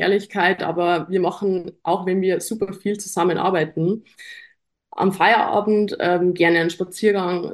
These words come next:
super lang oder eben am Wochenende. Und, ähm, ja, das gibt mir so viel, ähm, und ihm auch einfach die gegenseitige,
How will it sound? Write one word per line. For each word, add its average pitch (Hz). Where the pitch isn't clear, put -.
super 175
lang 170
oder 170
eben 170
am 170
Wochenende. 170
Und, 170
ähm, 165
ja, 180
das 196
gibt 247
mir 214
so 240
viel, 240
ähm, 190
und 214
ihm 226
auch 185
einfach 208
die 190
gegenseitige, 185